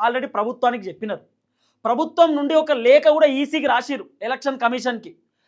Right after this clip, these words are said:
"మేము రెడీగా ఉన్నాం, ఎలక్షన్ ఏ టైంలో నిర్వహించినా కూడా సిద్ధంగా ఉన్నాం, we are ready" అని చెప్పి already చెప్పేటటువంటి కార్యక్రమం చేసింది ప్రభుత్వం. కానీ ఇప్పుడు రేవంత్ అన్న మళ్ళీ కోర్టుకు పోనీకి రెడీ అయ్యిండు, కోర్టులో మళ్ళీ పిటిషన్ వేయనీకి రెడీ అయ్యిండు. "మాకు కొంచెం టైమ్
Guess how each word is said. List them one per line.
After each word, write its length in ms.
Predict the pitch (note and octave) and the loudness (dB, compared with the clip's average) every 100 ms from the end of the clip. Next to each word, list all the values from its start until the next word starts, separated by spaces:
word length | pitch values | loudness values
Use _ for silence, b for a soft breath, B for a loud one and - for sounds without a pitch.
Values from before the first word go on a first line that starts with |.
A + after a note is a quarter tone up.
| - | -10
"మేము 160 | C4 B3 | -2 2
రెడీగా 300 | A#3 D4+ D#4+ | 2 2 0
ఉన్నాం, 200 | C#4 C#4+ F#4+ - _ _ _ F#3+ | -2 -6 -8 -16 _ _ _ -2
ఎలక్షన్ 400 | C4 D4 D#4 D4 | -2 0 0 4
ఏ 160 | C4 C#4+ | 6 6
టైంలో 240 | D4+ D4 D4 | 6 4 2
నిర్వహించినా 460 | B3+ C#4 C4+ B3+ B3+ | 2 0 0 -2 -4
కూడా 140 | B3+ A3+ | -2 -2
సిద్ధంగా 460 | A#3 F#3 C#4 C#4 B3+ | -4 0 0 2 0
ఉన్నాం, 180 | A#3 C#4+ - _ _ _ _ _ | 0 -6 -10 _ _ _ _ _
we 80 | A#3 | 2
are 80 | C4+ B3 | 2 2
ready" 200 | A#3+ D#4 | 2 2
అని 120 | D4+ C4+ | 2 -2
చెప్పి 220 | C4+ D4 C#4 | -2 -4 0
already 260 | A3+ B3+ B3 | 0 0 0
చెప్పేటటువంటి 560 | A#3 C4 B3+ A#3+ A#3+ A3+ | 0 2 0 -2 -8 -6
కార్యక్రమం 380 | G#3 G#3+ A3+ G#3 | -6 -6 -8 -8
చేసింది 280 | G3+ G#3+ A3 | -10 -12 -8
ప్రభుత్వం. 360 | G#3 G#3+ - E3 _ _ _ _ _ | -6 -6 -10 -16 _ _ _ _ _
కానీ 140 | C4 D#4 | -2 -2
ఇప్పుడు 180 | E4+ C4+ | -2 4
రేవంత్ 320 | C4 E4 E4+ | 6 6 4
అన్న 120 | D#4 D#4+ | -2 -2
మళ్ళీ 160 | C#4+ D4+ - | 0 -2 4
కోర్టుకు 280 | C4+ D4+ E4 | 4 4 0
పోనీకి 300 | D#4 D#4 D#4 | -2 -2 0
రెడీ 160 | C#4+ D4 | 0 0
అయ్యిండు, 200 | D4 A3+ - _ _ _ _ _ - | 0 -4 -12 _ _ _ _ _ 4
కోర్టులో 320 | C4 D4 E4 D#4 | 4 6 6 6
మళ్ళీ 160 | D#4 D#4 | 0 -2
పిటిషన్ 340 | C4 D#4 D#4 D#4 | -6 -4 -2 -2
వేయనీకి 240 | D4+ C#4+ | -2 0
రెడీ 120 | C4 | 0
అయ్యిండు. 160 | C4+ B3 | -2 -2
"మాకు 120 | A#3+ A#3+ | -4 -2
కొంచెం 160 | C#4+ C#4 A#3+ | -4 -2 0
టైమ్ 220 | C#4 | 0